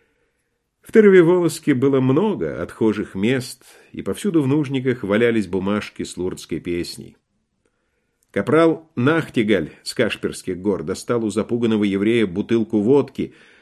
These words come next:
собрал несколько приятелей, они стали петь немецкий текст лурдской песни без припева "Аве"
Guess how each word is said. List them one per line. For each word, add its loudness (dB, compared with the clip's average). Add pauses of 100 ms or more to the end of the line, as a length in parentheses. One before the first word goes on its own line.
(220)
собрал 2
несколько 0
приятелей, 2
они 0
стали 0
петь 0
немецкий 0
текст -2
лурдской -2
песни 0 (340)
без 0
припева 0
"Аве" 0